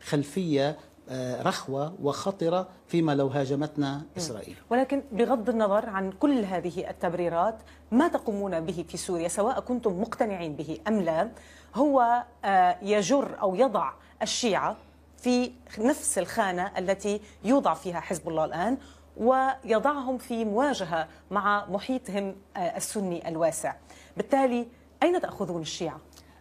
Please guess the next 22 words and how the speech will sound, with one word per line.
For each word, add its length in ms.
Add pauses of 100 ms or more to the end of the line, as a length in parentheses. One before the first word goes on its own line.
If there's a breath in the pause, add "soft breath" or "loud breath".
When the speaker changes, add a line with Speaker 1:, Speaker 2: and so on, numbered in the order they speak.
(140 loud breath)
Speaker 1:
نحن 640
كحزب 400
الله 300
نتحمل 600
مسؤوليتنا، 800 (160)
Speaker 2:
مم. 140
Speaker 1:
ونحن 340
لا 160
نأخذ 360
الشيعة 440
إلى 280
أي 240
مكان، 440 (460 loud breath)
وبالتالي 600
عندما 420
نقاتل 640
لمشروع 460
محدد 680 (320 loud breath)
نعلن 360
عنه 460 (140)
ونحن 320
واضحون. 580